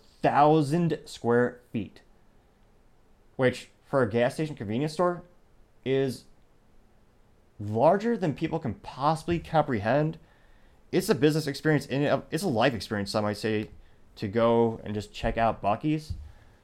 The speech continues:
But if you look at that seventy-four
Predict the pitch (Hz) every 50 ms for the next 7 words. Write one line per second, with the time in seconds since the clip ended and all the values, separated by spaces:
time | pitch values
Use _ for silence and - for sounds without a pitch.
0 | - - - - - 120 120 - - - 123 - 165 170 190 190 190 170 156 147
1 | 131 - - - - - _ - - _ _ _ _ _ _ - 127 120 - -
2 | - 156 151 147 127 - - 135 127 113 101 98